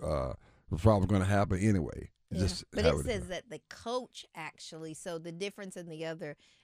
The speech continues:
Speaker 2: allegation is
Speaker 1: Mm-hmm.
Speaker 2: more of, far as we know, yeah, it's more of players,
Speaker 1: Mm.
Speaker 2: you know, initiating their,
Speaker 1: Right.
Speaker 2: but this says that the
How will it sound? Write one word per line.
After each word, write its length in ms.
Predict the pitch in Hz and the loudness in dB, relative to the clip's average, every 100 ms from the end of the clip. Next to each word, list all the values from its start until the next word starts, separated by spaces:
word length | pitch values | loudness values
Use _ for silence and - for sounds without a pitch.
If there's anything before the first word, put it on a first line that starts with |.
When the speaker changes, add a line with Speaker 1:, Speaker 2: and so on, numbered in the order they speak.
| - | -4
Speaker 2:
allegation 760 | 190 180 165 185 202 - 170 160 | -2 -2 0 0 0 -4 -6 -6
is 100 | 147 | -2
Speaker 1:
Mm-hmm. 80 | 165 | 2
Speaker 2:
more 300 | 165 156 - | 4 4 2
of, 340 | 156 151 151 _ _ _ - | -4 -4 -10 _ _ _ -20
far 240 | - 185 | -2 0
as 140 | 160 160 | 0 -2
we 80 | 160 | -2
know, 500 | 160 170 151 156 - - _ | 2 2 2 -2 -8 -18 _
yeah, 160 | 170 - | -2 0
it's 240 | 160 160 | 2 0
more 200 | 175 160 | 0 0
of 160 | 151 - | -2 -6
players, 800 | - 202 185 156 135 147 165 _ - | -2 0 0 -2 -6 -8 -14 _ 2
Speaker 1:
Mm. 240 | 127 98 - _ _ | 4 4 -2 _ _
Speaker 2:
you 100 | 175 | -8
know, 200 | 160 151 | -4 -4
initiating 880 | 135 160 160 - 156 156 151 147 143 | -2 -2 -4 -6 -6 -6 -6 -8 -8
their, 220 | 131 92 78 | -2 -2 -2
Speaker 1:
Right. 140 | - 165 | -8 -4
Speaker 2:
but 220 | 165 156 | -2 2
this 220 | 202 302 | 0 0
says 380 | - 156 151 147 - | -2 -2 -2 -4 -4
that 220 | 143 | -4
the 80 | - | -4